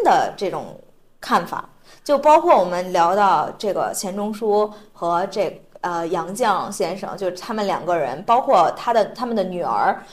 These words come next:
他们一家三口的这种感情还是特别好的。包括在后期，嗯，杨绛先生写的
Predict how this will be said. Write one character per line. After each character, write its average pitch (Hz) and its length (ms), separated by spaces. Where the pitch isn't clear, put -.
他 285 80
们 240 340
一 247 140
家 247 180
三 294 240
口 226 220
的 135 80
这 233 80
种 247 160
感 214 240
情 180 200
还 214 140
是 226 80
特 262 140
别 180 100
好 180 240
的。 - 160
包 262 240
括 180 500
在 220 220
后 233 260
期， 208 720
嗯， 190 400
杨 190 260
绛 226 220
先 226 180
生 196 220
写 170 300
的 160 280